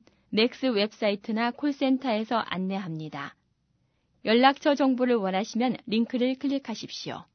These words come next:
개나 작은 우리에 넣는 동물과 자전거도 대부분의 페리에 가지고 탈 수 있습니다.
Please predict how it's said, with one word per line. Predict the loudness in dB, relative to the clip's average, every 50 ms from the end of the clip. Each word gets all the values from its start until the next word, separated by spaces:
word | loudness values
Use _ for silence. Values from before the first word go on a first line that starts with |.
| _ _ _ _ _ _ _ _ _ _ _ _ _ _ _ _ _ _ _ _ _ _ _ _ _ _ _ _ _ _ _ _ _ _ _ -2
개나 | 2 4 4 6 6 4 4 2 0 -2 -6
작은 | -4 -2 0 0 4 4 6 6 6
우리에 | 6 6 4 2 4 4 4 4 4
넣는 | 4 4 4 4 4 4 4 4 4 2 2 0 -2
동물과 | 0 0 2 2 2 2 0 0 0 2 2 2 0 -2 _ _ _ _ _
자전거도 | -10 -6 -2 2 4 4 4 4 4 4 2 4 4 2 2 2 0 -2 _ _ _ _ _
대부분의 | 2 4 4 4 4 2 2 2 2 2 2 0 -2
페리에 | -2 -2 0 0 2 2 2 4 4 4 2 2 0 -2
가지고 | -4 -4 -4 -2 -2 0 0 0 0
탈 | 0 0 -2 -2 -2
수 | -2 -2 -2
있습니다. | -2 -2 -4 -6 -6 -6 -4 -4 -4 -6 -6 -8 -10 -10